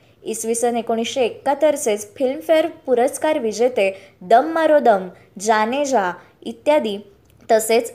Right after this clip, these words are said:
इसवी सन एकोणीसशे बहात्तरचे जवानी दिवानीमधील गाणे, ही गाणी आशा भोसलेंच्या आवाजाचा नवा बाज दाखवून गेली. इसवी सन एकोणीसशे एक्क्याऐंशीच्या उमराव जान या चित्रपटामधील आशाताईंची गाणी रसिकांसमोर घेऊन आली.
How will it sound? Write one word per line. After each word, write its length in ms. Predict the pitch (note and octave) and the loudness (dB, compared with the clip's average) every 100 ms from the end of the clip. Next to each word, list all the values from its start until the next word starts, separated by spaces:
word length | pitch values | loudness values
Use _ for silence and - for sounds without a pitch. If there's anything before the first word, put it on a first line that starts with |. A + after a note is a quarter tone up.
| - | -6
इसवी 260 | A3 A3+ | -4 0
सन 180 | A#3 A#3+ | 0 0
एकोणीसशे 500 | A3+ A3+ A3 A3+ B3+ | 0 -2 -4 -2 -2
बहात्तरचे 840 | A#3 G#3 G#3 C4 - D4 C#4+ A#3 | 0 -2 0 0 2 0 2 -2
जवानी 500 | A3 G#3+ G3+ A3+ C4 | 0 2 2 2 0
दिवानीमधील 760 | D4+ D4 C#4+ C#4 C#4 C4 A#3+ B3 | -4 -2 0 0 -2 -2 0 2
गाणे, 340 | A3 G#3+ A#3 F#3 - - _ - | 2 2 0 -6 -12 -20 _ -4
ही 120 | E4 | 0
गाणी 420 | E4+ D#4 D4+ A3+ A3+ - _ | 2 2 0 -4 -6 -16 _
आशा 320 | A3+ A3+ B3 | -2 2 2
भोसलेंच्या 600 | A#3+ A#3+ A#3+ A#3+ A#3+ C#4 | 2 0 0 -2 -2 0
आवाजाचा 680 | B3+ G#3 G#3 A#3 C4+ C4+ G#3+ | 2 2 2 2 0 2 0
नवा 320 | A3+ G#3+ B3 | 0 0 0
बाज 380 | B3 G#3 G#3 A#3 | 0 2 2 2
दाखवून 440 | G#3+ F#3+ A3 G3 | 0 0 -4 -8
गेली. 340 | F#3+ F3 D#3+ D#3 - _ _ _ _ - | -4 -6 -6 -12 -14 _ _ _ _ -10
इसवी 320 | A3+ A3+ A#3 | -8 -2 -2
सन 280 | A#3 A#3+ A3+ - - | 2 0 0 -8 -8
एकोणीसशे 480 | G#3 A3 A3+ B3 C4+ | -2 0 0 -2 -2
एक्क्याऐंशीच्या 800 | G#3 - A#3 B3 D4 C#4+ D4+ C#4+ - | -2 -2 -2 0 -2 -4 -2 -2 -2
उमराव 420 | A3 G#3+ A#3+ C#4+ | -2 2 2 2
जान 360 | A#3 B3 G3+ | 2 0 0
या 180 | G3+ A3 | 0 -2
चित्रपटामधील 840 | A#3 A3+ A3+ B3+ B3+ C4+ B3+ C#4 C4+ | -2 -2 0 0 0 0 0 0 0
आशाताईंची 800 | G3 - C4 C4+ C#4 C#4 C4+ C#4 | -2 -2 -4 0 -2 -4 -8 -2
गाणी 420 | A3+ A#3 B3+ G3+ - - _ _ | -2 0 -2 -6 -10 -20 _ _
रसिकांसमोर 840 | A3 A3+ C4+ C#4+ D4 D4 C4+ A#3+ B3+ | -2 -2 0 -2 -2 0 -2 0 -2
घेऊन 360 | A3+ G#3 G3 | -2 -4 -4
आली. 300 | F#3 E3 E3 | -4 -6 -8